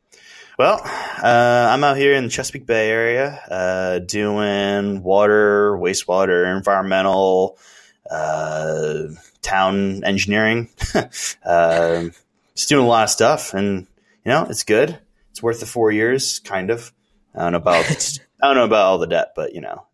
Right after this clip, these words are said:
Speaker 1: it's, it's all good.
Speaker 2: Yeah,
Speaker 1: We don't
Speaker 2: yeah.
Speaker 1: talk about that. Um, but yeah, you know, it, it's going good. Yeah.
Speaker 2: Yeah, yeah.
Speaker 1: Yeah. How,
Speaker 2: How,
Speaker 1: how
Speaker 2: uh, go ahead.
Speaker 1: <laughs> How, uh, how's life with you?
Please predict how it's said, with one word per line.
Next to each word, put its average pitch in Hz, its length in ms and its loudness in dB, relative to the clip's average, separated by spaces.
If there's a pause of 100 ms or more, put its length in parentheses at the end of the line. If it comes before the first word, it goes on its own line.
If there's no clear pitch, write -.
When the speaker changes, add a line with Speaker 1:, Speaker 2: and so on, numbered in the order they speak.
Speaker 1:
it's, - 220 -18
it's 160 160 -6
all 73 100 -2
good. 110 60 -2
Speaker 2:
Yeah, 104 100 2
Speaker 1:
We 98 60 0
don't 101 100 0
Speaker 2:
yeah. 101 60 -2
Speaker 1:
talk 85 180 -4
about - 220 -14
that. 87 220 -6 (420)
Um, 82 640 2 (880)
but 165 120 2
yeah, - 220 2 (120)
you 156 80 0
know, - 140 0
it, - 220 -2
it's - 140 -4
going 359 220 4
good. 214 260 2 (320)
Yeah. 180 200 -4 (380)
Speaker 2:
Yeah, 127 120 -4
yeah. 175 180 -4 (540)
Speaker 1:
Yeah. 190 160 4
How, 156 100 4
Speaker 2:
How, 185 180 6
Speaker 1:
how - 0 - (120)
Speaker 2:
uh, 175 240 2 (1040)
go 170 120 -10
ahead. 131 180 -6 (320)
Speaker 1:
<laughs> - 160 -6 (360)
How, 180 120 4
uh, 156 280 6
how's 175 200 0
life 170 160 -2
with 147 120 -12
you? 190 140 -4